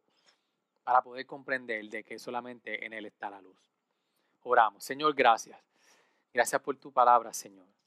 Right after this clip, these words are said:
Porque en tu palabra tú nos recuerdas, Dios mío, de como bien tú dijiste, Señor, de que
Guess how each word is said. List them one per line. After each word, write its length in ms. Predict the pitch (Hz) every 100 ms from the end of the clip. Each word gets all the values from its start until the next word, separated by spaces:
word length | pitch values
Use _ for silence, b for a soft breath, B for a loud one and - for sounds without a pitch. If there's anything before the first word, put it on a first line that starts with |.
| _ _ _ _
Porque 200 | _ -
en 60 | 117
tu 120 | 123
palabra 420 | 117 117 127 139
tú 140 | - 135
nos 140 | 127
recuerdas, 640 | 135 123 127 123 113 107
Dios 240 | 107 110 -
mío, 280 | 107 104 95 _ _ _ _ _ _ _ _ _ _
de 80 | 131
como 280 | - 131 123
bien 340 | 117 131 143 135
tú 280 | 151 143
dijiste, 460 | 139 127 127 127 127
Señor, 440 | - 113 107 104 98 _ _ _ _ _ _ _ _ _ _
de 220 | - 117
que 420 | - 117 110 104